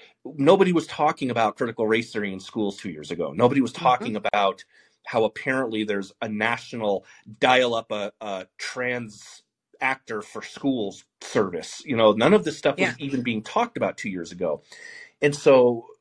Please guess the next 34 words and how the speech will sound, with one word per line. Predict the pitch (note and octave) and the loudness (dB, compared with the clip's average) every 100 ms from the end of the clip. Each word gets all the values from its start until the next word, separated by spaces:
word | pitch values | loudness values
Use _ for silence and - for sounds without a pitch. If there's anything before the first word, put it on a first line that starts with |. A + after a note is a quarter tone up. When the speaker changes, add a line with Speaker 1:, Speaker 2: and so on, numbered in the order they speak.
| _ _ - | _ _ -6
Speaker 1:
I | D3 | 2
don't | A#3 | 6
Speaker 2:
I | A#3 | 6
mean, | B3 D3+ | 4 0
Speaker 1:
know. | D#3+ D3+ | -2 -2
I | |
mean, | D3+ D3 | -4 -4
Trump, | - F#3 G#3 | -2 -2 -2
Trump | - A3+ B3 | -4 -2 -2
can | F#3 | -6
certainly | - D3 C3 | -4 -4 -4
be | A#2+ A#2 | -4 -2
on | A#2 | -2
those | A2 G2 - | -2 -6 -6
issues. | D3 - G2+ F2 G2 - - - _ _ | -6 -4 -6 -6 -8 -12 -20 -20 _ _
Oh, | A2 C#3+ | 2 2
Speaker 2:
I | - | 2
Speaker 1:
domestic. | G#3+ A#3+ - C#4 | 2 2 0 -6
Speaker 2:
live | |
in | C#4 | -8
New | B3+ A#3 - | -8 -8 -8
York. | - D4 - _ _ _ _ _ _ - | -8 -10 -20 _ _ _ _ _ _ -10
You | F#3+ | -4
know, | G3 G3+ | 2 2
I | A3 | 2
live | B3 | -2
in | B3 | -6
New | A#3 | -6
York, | A#3 F#3+ E3 - - _ | -4 -4 -4 -10 -20 _
and | F#3+ F#3+ | -6 -6
it's | - | -8
still, | - - A3 A#3+ B3 B3 _ _ _ _ _ _ _ _ _ _ _ _ _ _ _ _ | -12 -4 -2 -2 -4 -10 _ _ _ _ _ _ _ _ _ _ _ _ _ _ _ _
the | - | -12
crime | - - G3+ G#3 A3+ B3 B3+ | -10 -2 0 2 0 -4 -12